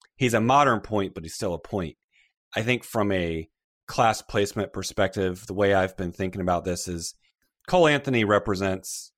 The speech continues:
uh, Carolina trying to change the way it does things to adapt to the one-and-done environment. That would also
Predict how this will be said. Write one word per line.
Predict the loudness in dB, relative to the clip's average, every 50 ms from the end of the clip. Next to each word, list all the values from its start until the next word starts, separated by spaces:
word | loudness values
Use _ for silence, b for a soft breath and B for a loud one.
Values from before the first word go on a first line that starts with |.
| _ _ -16 -16
uh, | -16 -14 -10 -4
Carolina | 2 4 4 6 6 4 4 2 0
trying | -2 -2 0 0 2 2 2 0
to | -4
change | -6 -6 -6 -6 -6 -6 -8 -10
the | -10 -8
way | -6 -4 -4 -4 -6
it | -6 -6
does | -6 -6 -6 -6 -8
things | -10 -8 -8 -8 -8 -10 -10 -10
to | -8 -6 -4 -4 -6 -6 _ -8
adapt | -4 0 0 2 0 0 -2 -4
to | -4 -4
the | -2 -2
one-and-done | 0 0 0 0 0 -2 0 0 -2 -2 -2
environment. | -4 -4 -4 -4 -2 -2 -4 -4 -6 -8 -8 -10 -14 _ b b b b b b b _ _ 2
That | 2 4 4
would | 4 6
also | 6 4 4 2 2 0 2 2 2 0 -2 -6